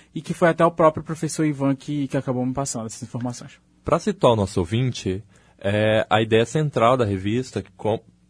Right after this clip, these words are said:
Speaker 2: como ela trabalha com múltiplas linguagens, é que as fotos, os áudios, os vídeos também sejam produzidos pelos repórteres. Daí, muitos relatam essa dificuldade com as imagens. Então, Diego, o que o teu leitor pode esperar da tua matéria?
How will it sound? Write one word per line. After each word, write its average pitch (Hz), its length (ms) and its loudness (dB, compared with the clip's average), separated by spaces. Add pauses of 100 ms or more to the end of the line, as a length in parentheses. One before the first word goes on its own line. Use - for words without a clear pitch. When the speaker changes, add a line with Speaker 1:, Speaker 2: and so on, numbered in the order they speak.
(120)
Speaker 2:
como 110 180 -4
ela 127 80 -2
trabalha 104 360 2
com 107 160 -6
múltiplas 107 640 0
linguagens, 120 720 2
é 120 160 4
que 107 360 -2
as - 260 -4
fotos, 113 760 2
os 95 280 -6
áudios, 110 520 2
os 92 160 -8
vídeos 110 380 -6 (100)
também 147 400 4
sejam 127 300 -4
produzidos 113 460 -4
pelos 113 200 -4
repórteres. 98 720 -2
Daí, 107 460 -2
muitos 127 420 -6
relatam 123 420 -2
essa 117 140 -6
dificuldade 110 580 -4
com 107 160 -4
as 104 140 -4
imagens. 110 680 -4 (300)
Então, 185 280 6
Diego, 127 420 4
o - 100 -2
que 185 120 2
o 226 60 4
teu 196 160 10
leitor 147 560 6
pode 143 300 2
esperar 131 460 4
da 131 60 0
tua 127 140 -4
matéria? 95 540 -4